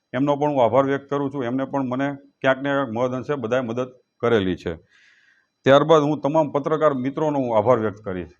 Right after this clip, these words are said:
કારણ કે આજે પત્રકાર મિત્રોએ પણ મને સંપૂર્ણ સાથ સહકાર આપ્યો છે દરેક વસ્તુમાં, એટલે એમનો હું દિલથી આભાર વ્યક્ત કરું છું. એ સિવાય નાયબ પોલીસ અધિક્ષક શ્રી જે ડી પુરોહિત સાહેબ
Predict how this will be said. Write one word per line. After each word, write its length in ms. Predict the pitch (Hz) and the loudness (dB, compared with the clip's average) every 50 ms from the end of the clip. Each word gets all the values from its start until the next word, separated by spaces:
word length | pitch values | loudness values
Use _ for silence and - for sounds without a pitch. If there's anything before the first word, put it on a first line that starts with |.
| _ _ _ _ _ _ | _ _ _ _ _ _
કારણ 200 | - 123 135 139 | -2 -2 -2 -2
કે 80 | 139 151 151 156 - - _ _ _ | -2 -2 -4 -4 -6 -12 _ _ _
આજે 260 | - 120 135 143 156 | -2 -2 -2 0 -2
પત્રકાર 480 | 156 - - 180 - 156 160 156 160 156 | -4 -4 -6 -6 -4 -4 -2 0 0 0
મિત્રોએ 400 | 147 151 151 147 156 160 156 143 | -2 -4 -6 -2 -2 -2 0 0
પણ 100 | 151 156 | -2 -2
મને 240 | 143 143 147 151 131 | -2 -2 -4 -4 -4
સંપૂર્ણ 420 | - - 135 139 139 165 165 143 | -4 -6 -8 -6 -4 -4 -4 -2
સાથ 280 | 123 - 135 135 127 - | -2 0 0 0 0 0
સહકાર 240 | - 127 117 110 101 | -4 -4 -2 -2 -2
આપ્યો 260 | 98 95 98 98 87 | -2 -4 -6 -10 -10
છે 120 | 92 90 | -10 -10
દરેક 300 | 92 107 135 147 139 104 | -6 -2 0 0 0 -2
વસ્તુમાં, 460 | 104 107 104 - - 90 85 80 80 - _ _ _ _ - _ - | -4 -8 -8 -10 -14 -18 -16 -16 -20 -20 _ _ _ _ -20 _ -8
એટલે 120 | 131 127 | -6 -4
એમનો 200 | 123 131 147 151 | -4 -2 -2 -2
હું 140 | 156 160 147 | 0 0 0
દિલથી 300 | 127 143 143 139 156 139 | 2 0 0 2 4 4
આભાર 260 | 107 104 104 127 127 | 4 6 6 4 4
વ્યક્ત 240 | 110 104 104 101 - - | 4 2 0 -2 -6 -8
કરું 240 | - 95 87 85 80 | -8 -6 -6 -6 -8
છું. 160 | 82 - 85 80 - _ _ _ - _ _ _ _ _ - - _ - - _ _ _ _ _ - | -12 -16 -18 -18 -20 _ _ _ -20 _ _ _ _ _ -20 -20 _ -20 -20 _ _ _ _ _ -2
એ 140 | - 151 | -2 -2
સિવાય 400 | 147 - 170 165 160 139 117 107 95 90 | 0 0 2 4 6 6 6 4 0 -2
નાયબ 360 | 104 107 120 127 147 147 - | -2 2 4 4 4 4 4
પોલીસ 220 | 131 151 156 143 - - | 2 0 0 0 -2 -4
અધિક્ષક 440 | 120 117 147 139 - - 135 104 92 95 - _ _ _ | -2 -2 -2 -2 0 0 0 0 -2 -8 -16 _ _ _
શ્રી 180 | - 135 139 | -6 -4 -4
જે 180 | 113 90 104 113 | -4 -2 -2 -2
ડી 100 | 135 143 | -2 -2
પુરોહિત 360 | 135 139 127 123 139 147 139 | -4 -4 -2 -2 0 -2 -2
સાહેબ 220 | 143 - 151 151 | 0 0 0 0